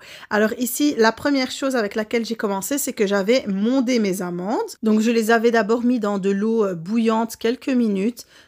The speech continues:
euh, et ensuite je les ai retirées, j'ai laissé s'égoutter. Et là, voilà, j'utilise cette technique pour, euh, monder mes amandes vraiment en,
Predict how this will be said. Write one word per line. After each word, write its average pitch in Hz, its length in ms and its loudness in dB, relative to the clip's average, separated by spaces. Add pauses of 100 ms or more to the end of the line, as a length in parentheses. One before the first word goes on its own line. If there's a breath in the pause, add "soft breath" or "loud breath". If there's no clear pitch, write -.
(100)
euh, 185 300 -2
et 185 120 2
ensuite 185 460 -4
je 175 120 -8
les 185 220 -2
ai 180 40 -2
retirées, 190 540 -2
j'ai 202 140 -6
laissé 185 200 -6
s'égoutter. 226 640 -4 (300 loud breath)
Et 202 120 2
là, 202 140 2
voilà, 247 220 -2
j'utilise 220 480 -6
cette - 240 -8
technique 220 400 -4
pour, 240 360 -2
euh, 175 240 0
monder 233 380 2
mes 202 200 0
amandes 196 360 -2
vraiment 226 560 -2
en, 180 720 -6